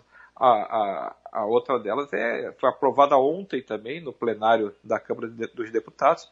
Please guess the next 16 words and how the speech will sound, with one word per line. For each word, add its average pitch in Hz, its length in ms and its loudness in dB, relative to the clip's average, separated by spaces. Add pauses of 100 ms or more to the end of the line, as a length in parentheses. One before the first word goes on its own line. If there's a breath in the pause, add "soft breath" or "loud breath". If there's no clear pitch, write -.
(280 soft breath)
a - 80 -6
convocação, 160 920 4
não 120 140 0
é 127 40 4
um 165 80 0
convite, 151 540 -2
a 110 60 -2
convocação 143 880 -2
para 143 120 -6
que - 120 -10
o - 20 -4
ministro 120 300 -12
da 180 80 -2
Economia, 165 340 -2
Paulo 175 320 4
Guedes, 156 380 0